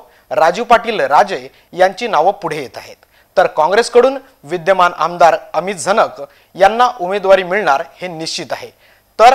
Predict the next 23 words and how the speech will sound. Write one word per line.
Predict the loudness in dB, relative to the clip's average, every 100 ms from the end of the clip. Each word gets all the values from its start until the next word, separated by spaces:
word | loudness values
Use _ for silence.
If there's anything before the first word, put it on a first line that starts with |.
| 4
वंचित | -8 -8 -6 -6
बहुजन | 0 -2 0 0
आघाडीकडून | 2 2 0 -2 -4 -6 -14 _ _ -14
दीपकराव | -6 0 2 2 0
मांदुर्गे, | -2 -4 -2 0 0 -2 -10
दिलीप | -18 -16 -16 -16
जाधव, | 0 2 2 0 -2 -8 _ -6
वामन | 2 2 0 -8
सानप, | 0 2 0 -6 -14 _ _ -10
किरण | -4 -4 -2
मांदुर्गे | -2 -2 -2 -2 -6 -10 -4
यांच्या | -2 0 0 0
नावांची | 0 -4 -10 -16
चर्चा | -6 -6 -4 -6 -6
जोर | -4 -2 -2
धरत | -6 -10
आहे, | -14 -16 _ _ _ -2
तर | -2 -2
शिवसेनेकडून | -10 -2 0 0 0 -4 -10
सुरेश | -12 -12 -12 -8
मापारी, | -4 0 2 2 -2 _ _ _
विश्वनाथ | -14 -8 -4 -4 -4
सानप | -2 0